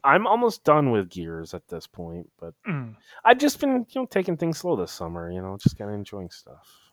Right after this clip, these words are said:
Speaker 2: I kinda wanted to play Battletoads a little bit,
Speaker 1: Oh, yep.
Speaker 2: just so that I could talk about it, because I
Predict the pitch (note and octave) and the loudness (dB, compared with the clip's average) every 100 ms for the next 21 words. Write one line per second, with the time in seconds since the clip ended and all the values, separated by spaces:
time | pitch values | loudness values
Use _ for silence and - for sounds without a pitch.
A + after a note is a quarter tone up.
0 | _ - D#3 F#3 A3 A3 G#3+ F3+ D#3+ - | _ -2 2 6 6 6 4 4 2 4
1 | D#3 C3 C#3+ D3+ D#3 F#3 E3+ F3 E3+ E3+ | 4 8 8 6 2 2 2 2 -2 -10
2 | - F#3 F#3+ F#3+ F#3+ G#3+ G#3+ - C3+ C3+ | -6 -2 0 0 2 2 2 4 8 8
3 | C#3 C#3 C3+ - D3 D3+ D3+ D3+ D#3 B2 | 8 6 2 -4 -4 0 2 2 0 -4
4 | - D3+ D3 E3 D#3+ E3 E3+ F3+ - - | 4 6 6 10 12 12 10 8 0 -2
5 | D3 C3+ C3+ | 2 4 2